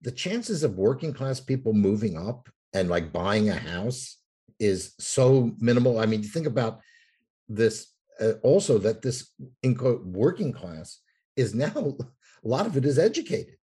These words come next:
or has gone to school. You know, we're producing twice as many B As as we're producing jobs for B As. And anyone who teaches is aware that the high schools are not exactly,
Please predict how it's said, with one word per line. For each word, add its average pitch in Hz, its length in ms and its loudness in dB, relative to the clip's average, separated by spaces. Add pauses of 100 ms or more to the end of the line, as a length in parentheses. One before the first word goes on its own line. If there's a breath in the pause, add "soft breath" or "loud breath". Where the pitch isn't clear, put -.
(160)
or 131 220 6
has 123 200 -2
gone 175 300 -2
to - 100 -8
school. 90 400 -12 (320 soft breath)
You 151 80 -4
know, 151 80 6
we're 143 220 4
producing 147 460 0
twice 131 320 -6
as 113 120 -8
many 110 200 2
B 98 280 0
As 95 220 -2
as 87 180 -10
we're 85 80 -8
producing 90 540 -4
jobs 82 360 -8
for - 140 -16
B 65 240 -12
As. - 300 -20 (720)
And 104 580 2 (380)
anyone 127 400 6
who 104 100 -2
teaches 98 760 -6
is 92 300 0
aware 90 560 0 (520)
that 87 380 -2 (160)
the 85 160 -2
high 117 180 2
schools 82 540 -6 (140)
are 95 140 0
not 92 320 -2 (100)
exactly, 85 540 -4